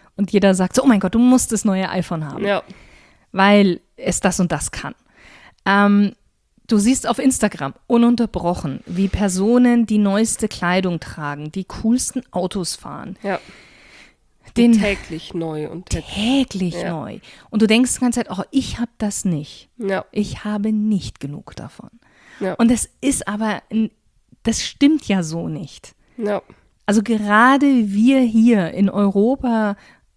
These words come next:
Speaker 1: Deutschland et cetera, also wir alle haben eigentlich genug.
Speaker 2: Ja.
Speaker 1: Von allem Möglichen. Und dass man sich das einfach wieder bewusst macht. Und
Speaker 2: Ja.
Speaker 1: Genau. Ja.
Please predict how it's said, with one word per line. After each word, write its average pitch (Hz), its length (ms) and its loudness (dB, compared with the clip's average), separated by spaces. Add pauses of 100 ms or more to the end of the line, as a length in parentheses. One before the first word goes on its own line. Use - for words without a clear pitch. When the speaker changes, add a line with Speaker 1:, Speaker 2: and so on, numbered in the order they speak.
(640)
Speaker 1:
Deutschland 214 720 2
et - 140 -8
cetera, 185 420 -6
also 170 300 -8 (920)
wir 202 280 -6
alle 220 260 2
haben 170 240 -2
eigentlich 180 480 -4
genug. 165 500 -8
Speaker 2:
Ja. 196 200 -4 (1400)
Speaker 1:
Von - 200 -4
allem 156 340 0 (160)
Möglichen. 160 440 -6
Und - 160 -8 (320)
dass 214 160 0
man 226 140 6
sich 214 160 -2
das 220 180 -4
einfach 202 300 -8
wieder 196 160 -4
bewusst 175 400 -10
macht. 151 280 -14
Und 190 100 -2
Speaker 2:
Ja. 185 140 -4 (380)
Speaker 1:
Genau. 156 260 -6 (1900)
Ja. 190 220 2